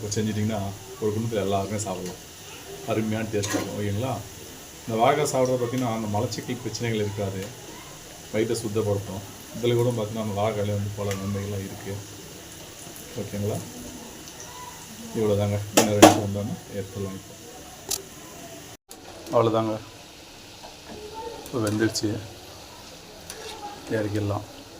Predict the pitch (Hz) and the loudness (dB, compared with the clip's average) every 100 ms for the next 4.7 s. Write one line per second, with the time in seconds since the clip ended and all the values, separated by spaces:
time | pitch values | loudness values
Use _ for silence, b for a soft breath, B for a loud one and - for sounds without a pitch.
0 | - - - - - - - - - - | -16 -18 -16 -18 -18 -18 -18 -16 -16 -16
1 | 339 - - 339 349 - - - - - | -16 -16 -16 -16 -18 -16 -16 -16 -16 -16
2 | - - - - - 508 - - - - | -16 -14 -14 -14 -14 -14 -16 -16 -16 -14
3 | 784 - - 494 - - - - - - | -14 -14 -16 -16 -16 -16 -16 -16 -16 -16
4 | - - - - - 110 | -16 -16 -16 -16 -4 0